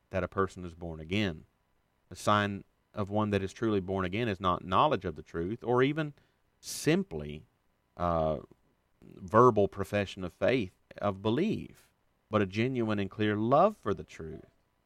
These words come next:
That's a question to ask yourself. If you claim to believe the truth, you need to ask yourself, is, is there evidence in your life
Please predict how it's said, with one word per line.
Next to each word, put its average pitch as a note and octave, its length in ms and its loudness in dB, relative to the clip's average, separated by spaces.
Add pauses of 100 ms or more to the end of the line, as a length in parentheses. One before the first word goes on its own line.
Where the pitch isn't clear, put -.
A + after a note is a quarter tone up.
(440)
That's G2 320 4
a G#2+ 60 2
question A2+ 460 2
to - 140 0
ask A#2+ 300 2
yourself. F2+ 360 -2
If E2+ 100 -10
you A2+ 100 -4
claim C#3 300 0
to C3 80 4
believe B2 340 2
the F2 60 -18
truth, F2 300 -4
you G2+ 100 -6
need A2 140 -2
to G2 60 6
ask A#2 280 0
yourself, F2 340 -4
is, F2+ 260 -8
is C#3 200 2
there C#3 140 2
evidence B2+ 440 2
in F#2+ 100 -4
your F2+ 140 -6
life D#2+ 340 -6